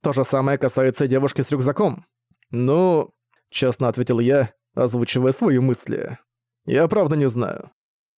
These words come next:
Следуя этой логике, она тоже должна быть результатом чего-то желания.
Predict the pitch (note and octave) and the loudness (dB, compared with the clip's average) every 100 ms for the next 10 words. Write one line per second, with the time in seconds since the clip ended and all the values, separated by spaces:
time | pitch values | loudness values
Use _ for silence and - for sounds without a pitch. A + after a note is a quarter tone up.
0 | - - F#3+ F#3 E3+ D3+ G#3 D#3 - D3 | -20 -4 0 0 2 2 2 0 0 2
1 | C3 - _ - G#3 A3+ D#3+ B2+ B2+ A#2 | 2 0 _ -4 0 2 0 0 0 0
2 | C3+ B2+ C#3 B2+ C3 D3 C3 A#2 C#3 B2+ | 0 0 0 0 0 0 -2 0 0 0
3 | B2+ D3 B2 G#2 F#2 - | 0 2 0 -2 -8 -12